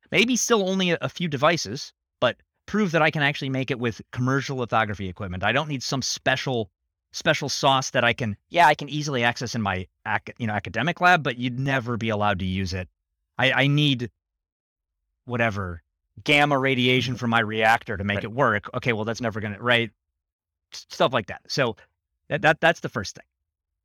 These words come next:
Speaker 1: Then, and, and by the way, what I'm saying right now is already handled by academia, places like imec.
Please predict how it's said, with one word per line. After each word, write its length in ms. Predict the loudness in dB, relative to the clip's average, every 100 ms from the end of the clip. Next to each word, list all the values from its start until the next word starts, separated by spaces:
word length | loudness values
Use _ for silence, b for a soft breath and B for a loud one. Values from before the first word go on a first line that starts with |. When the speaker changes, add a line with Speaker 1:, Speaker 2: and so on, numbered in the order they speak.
| _
Speaker 1:
Then, 460 | 0 4 4 2 -2
and, 120 | -2 0
and 160 | -2 -2
by 140 | 2 2
the 60 |
way, 160 | 4 2 0 _
what 180 | 0 2
I'm 140 | 2
saying 420 | 0 0 0 -2 -4
right 200 | -4 0
now 220 | 2 0
is 80 | 0
already 240 | -2 -2
handled 540 | -2 -2 -2 -2 -4 -2
by 280 | 0 0 -2
academia, 680 | -6 -6 0 0 0 0 -2
places 340 | -2 -4 -4 -4
like 160 | -6
imec. 500 | -2 0 2 0 -2